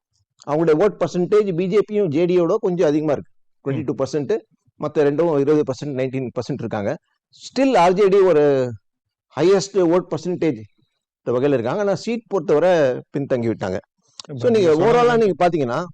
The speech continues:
Speaker 2: ம்.
Speaker 1: ஆ, ஆர் ஜே டி, அ, பெர்ஃபார்மன்ஸ் almost static. ஒரு வளர்ச்சி இல்லாத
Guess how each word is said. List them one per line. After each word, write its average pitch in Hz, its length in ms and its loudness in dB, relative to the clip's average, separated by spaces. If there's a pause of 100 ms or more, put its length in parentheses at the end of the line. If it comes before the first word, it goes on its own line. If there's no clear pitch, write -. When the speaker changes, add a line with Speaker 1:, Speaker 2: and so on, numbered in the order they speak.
(140)
Speaker 2:
ம். 113 200 -14 (640)
Speaker 1:
ஆ, 143 420 -2
ஆர் 147 220 -2
ஜே 233 140 2
டி, 240 360 -2 (600)
அ, 165 200 -4
பெர்ஃபார்மன்ஸ் 202 500 -2
almost 202 880 -2
static. - 300 0 (440)
ஒரு 131 200 0
வளர்ச்சி 160 300 0
இல்லாத 147 420 2